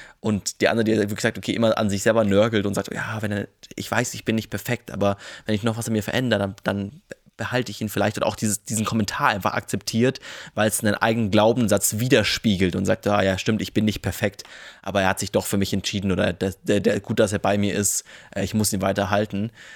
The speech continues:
Ähm, also wie, da gi-, also gibt im Buch viele Beispiele, die irgendwie auch dann paar, also diese, diese Konzepte noch ein bisschen mehr vor Augen führen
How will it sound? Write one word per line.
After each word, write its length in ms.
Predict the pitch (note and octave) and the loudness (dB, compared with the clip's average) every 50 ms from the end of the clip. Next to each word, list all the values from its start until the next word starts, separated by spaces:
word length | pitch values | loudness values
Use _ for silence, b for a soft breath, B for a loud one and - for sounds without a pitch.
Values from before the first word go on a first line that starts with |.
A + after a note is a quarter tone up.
| B B B B - | B B B B -10
Ähm, 300 | F#2 F#2 F#2 F2+ F#2 - - | -6 -6 -4 -4 -6 -8 -8
also 260 | _ G2+ G2 G2 F2+ F2 | _ -4 -2 -2 -2 -2
wie, 160 | G2 G2+ F#2+ | -2 -2 -2
da 200 | - - G2+ G2 | 0 0 0 0
gi-, 120 | F#2+ - - | 0 2 0
also 160 | C#3+ C#3+ C#3 | 2 0 2
gibt 160 | C3+ - - D3 | -2 -2 0 0
im 80 | C#3+ | 2
Buch 160 | A#2+ C#3+ C#3 - | 2 0 -2 -2
viele 280 | - - C#3+ C#3 C3 | -2 -2 0 0 2
Beispiele, 440 | G2 A2 A2 A#2+ B2+ - - A#2 G#2 | 4 4 4 4 2 0 0 0 0
die 140 | F#2 G2+ G#2+ | 0 0 0
irgendwie 160 | G#2 G#2 G2+ F#2 | 0 2 2 2
auch 220 | G2 - - - - - - - | 0 0 -4 -12 -12 -12 -10 -2
dann 340 | - - G2+ G2 G2 - - _ - | -2 0 0 0 -2 -4 -8 _ -6
paar, 260 | G#2 G#2 G#2 G2 - | 0 2 2 2 2
also 160 | - G#2+ G2 | -2 -2 -2
diese, 220 | F2+ G2+ F#2+ G2 F#2 | -2 0 0 -2 -2
diese 200 | - - - G#2+ | -4 -4 -6 -2
Konzepte 420 | - G2+ F#2 - - A#2+ - - G2+ | -2 -2 -4 0 0 -2 0 0 -2
noch 60 | G2+ | -2
ein 40 | F#2+ | -2
bisschen 200 | G2 - G2+ F#2+ | -2 -2 -2 0
mehr 220 | F#2+ F#2+ G2 G2 G2 | 2 2 2 2 2
vor 220 | - - - - | 0 -2 2 4
Augen 300 | A2 A2+ A#2 G#2+ G#2+ F#2+ | 4 4 4 2 0 -2
führen 440 | - - - G#2 G#2 G#2 G#2+ A2+ | -4 -2 2 2 4 4 4 2